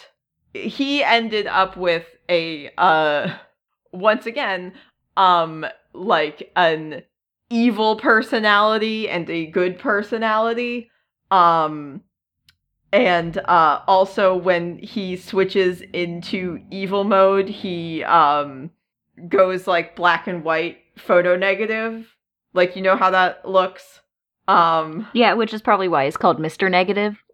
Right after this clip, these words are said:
Speaker 1: Yeah, which is why he's called Mister Negative. It's not, um, just 'cause he's a real bummer to be around, but he is also that. Um, he, uh, is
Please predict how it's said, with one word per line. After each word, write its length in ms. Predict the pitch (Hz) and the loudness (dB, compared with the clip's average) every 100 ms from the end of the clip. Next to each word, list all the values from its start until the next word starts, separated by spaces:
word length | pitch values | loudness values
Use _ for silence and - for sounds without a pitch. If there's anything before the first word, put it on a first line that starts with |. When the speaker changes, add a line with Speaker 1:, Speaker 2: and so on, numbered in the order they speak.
| - | -14
Speaker 1:
Yeah, 260 | 269 339 220 | 0 2 2
which 140 | 226 | 0
is 120 | 247 | -2
why 140 | 247 233 | 0 0
he's 100 | 226 | 0
called 200 | 226 202 | -2 -4
Mister 260 | 190 190 | -8 -8
Negative. 520 | 180 156 120 123 92 - | -6 -6 -8 -12 -14 -10
It's 240 | 202 180 - | -8 -8 -2
not, 460 | 214 208 202 - | 2 2 0 -2
um, 560 | 190 180 165 160 143 175 _ _ _ _ - | 2 2 2 -2 -12 -18 _ _ _ _ -8
just 240 | 220 202 196 | 0 0 0
'cause 160 | 185 | -4
he's 160 | 208 185 | -2 -2
a 80 | 180 | 0
real 180 | 170 156 | 0 0
bummer 300 | 185 160 139 | 0 0 -2
to 100 | 143 | -4
be 180 | 147 | -4
around, 480 | 117 110 80 85 151 - | -6 -6 -8 -10 -14 0
but 220 | 170 151 | 0 0
he 220 | 180 165 | -4 -4
is 140 | 151 151 | -4 -4
also 340 | 113 - 139 | -6 -6 -8
that. 320 | - 69 65 - _ _ _ - | -6 -6 -8 -12 _ _ _ 0
Um, 680 | 190 170 156 143 135 123 160 _ _ _ _ _ _ _ | 4 4 2 -4 -10 -16 -18 _ _ _ _ _ _ _
he, 600 | _ - 262 277 277 277 - - | _ -6 -4 -4 -4 -4 -4 0
uh, 840 | 185 180 175 165 165 160 151 151 190 _ _ _ _ - | 4 4 4 2 0 0 -2 -4 -8 _ _ _ _ -2
is 400 | 214 202 180 | 0 0 -2